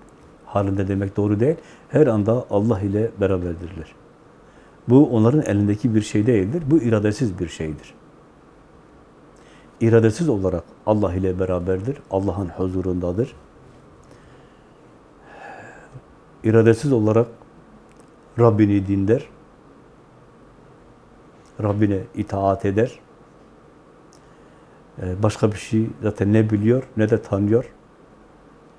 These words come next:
Ee, başka türlü de zaten düşünülemez. Evet, her zaman, her anda, her halükarda öyledirler.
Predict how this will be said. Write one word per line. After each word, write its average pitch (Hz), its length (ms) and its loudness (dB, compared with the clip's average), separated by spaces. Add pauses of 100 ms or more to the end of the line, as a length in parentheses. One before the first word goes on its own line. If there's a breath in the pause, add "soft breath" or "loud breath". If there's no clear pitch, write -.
(680)
Ee, 95 180 -8
başka 98 260 -4
türlü 104 300 -2
de 107 60 0
zaten 98 340 -4 (180)
düşünülemez. 98 640 -4 (360)
Evet, 95 160 -4 (540)
her 107 80 -6
zaman, 104 360 -2 (240)
her 110 140 0
anda, 101 380 -6 (120)
her 117 100 -2
halükarda 101 720 -6 (360 loud breath)
öyledirler. 87 580 -2